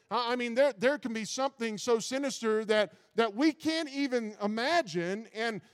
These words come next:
and it's whenever you find out that some of those things are true that it just causes you to reel. And you're like,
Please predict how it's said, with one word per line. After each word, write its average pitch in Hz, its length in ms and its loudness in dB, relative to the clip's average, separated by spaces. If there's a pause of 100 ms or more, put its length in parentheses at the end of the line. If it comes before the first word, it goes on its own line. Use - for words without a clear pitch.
and 247 200 2
it's 233 200 -4
whenever 294 340 0
you 254 180 -2
find 269 400 -2
out 285 260 2
that 220 120 -4
some 277 200 -2
of 254 80 0
those 254 240 4
things 262 300 -4
are 226 80 -2
true 285 480 -2
that 233 260 2 (180)
it 226 120 -2
just 254 260 -4
causes 247 480 0
you 240 100 -2
to 220 80 -2
reel. 233 680 -4 (1120)
And 240 140 0
you're 254 140 4
like, 240 220 6